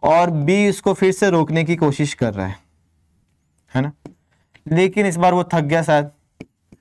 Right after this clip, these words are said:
तो अब फ़ोर्टी न्यूटन की जगह वो सिर्फ कितना लगा पा रहा है, ट्वेंटी न्यूटन।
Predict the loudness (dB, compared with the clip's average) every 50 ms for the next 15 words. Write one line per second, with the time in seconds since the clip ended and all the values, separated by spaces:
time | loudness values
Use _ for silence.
0 | _ _ _ _ -2 0 0 0 -2 _ 0 0 0 2 0 0 0 2 2 0
1 | 0 0 0 0 0 -2 0 0 0 0 0 0 -2 -2 -4 -2 -2 -2 -2 -4
2 | -10 -20 _ _ _ _ _ _ _ _ _ _ _ -6 -6 -4 -2 -2 0 2
3 | 2 4 4 4 4 4 2 2 2 0 -2 -4 -12 _ _ _ _ _ _ _
4 | _ _ _ _ _ _ -2 0 0 0 0 0 -2 -2 -2 -4 -6 -6 -8 -10
5 | -10